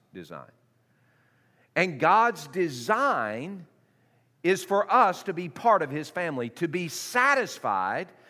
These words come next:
because we're part of His family. So when you draw that circle, God's design, you say, "God," and,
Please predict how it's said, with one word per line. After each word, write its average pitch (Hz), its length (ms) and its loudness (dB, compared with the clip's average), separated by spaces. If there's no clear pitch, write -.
because 269 580 2
we're 160 140 0
part 127 280 2
of 92 80 -8
His 95 160 -10
family. 82 320 -10
So 135 140 -4
when 123 240 -4
you 120 120 -4
draw 135 280 0
that 127 220 -2
circle, 139 340 -6
God's 117 460 -4
design, 123 680 -6
you 240 80 -16
say, 120 240 -8
"God," 123 380 -2
and, 135 160 -8